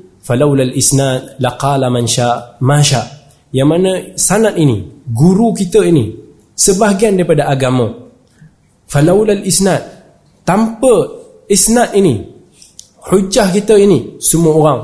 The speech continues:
mampu bercakap apa sahaja yang mereka mahu. Sebab tak ada bukti, semua orang boleh cerita je, tak ada fakta. "Fanzuru amman ta'khudhu dinakum."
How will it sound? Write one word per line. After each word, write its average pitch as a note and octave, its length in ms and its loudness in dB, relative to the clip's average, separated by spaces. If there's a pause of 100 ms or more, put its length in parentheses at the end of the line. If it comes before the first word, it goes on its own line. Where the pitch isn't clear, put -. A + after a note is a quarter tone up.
(240)
mampu D3 320 0
bercakap C#3 560 -4
apa - 240 -8
sahaja C#3 320 -2
yang B2 160 -2 (560)
mereka A2+ 320 0
mahu. G#2 480 -4 (160)
Sebab - 640 -4
tak D3+ 160 -2
ada F#3+ 80 -2
bukti, - 560 -6
semua E3+ 320 -2
orang F3+ 160 -2
boleh F3 80 0
cerita F#3 400 0
je, D#3+ 160 0
tak E3+ 160 -2
ada F#3+ 80 -2
fakta. G3 340 0 (1120)
"Fanzuru D3+ 640 0
amman D3 480 -2
ta'khudhu B2+ 480 -2
dinakum." A#2 480 0